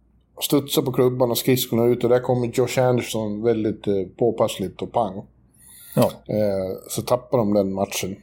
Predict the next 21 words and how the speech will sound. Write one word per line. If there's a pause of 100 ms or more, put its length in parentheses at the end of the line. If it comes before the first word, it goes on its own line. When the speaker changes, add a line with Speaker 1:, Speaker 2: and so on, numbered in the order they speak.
(120)
Speaker 1:
som
de
skulle
ha
vunnit. (440)
Och
då (600)
tar, (720)
eh,
De
Boer
det
kontroversiella
beslutet (300)
att
starta
Robin
Lehner
i
matchen
därpå.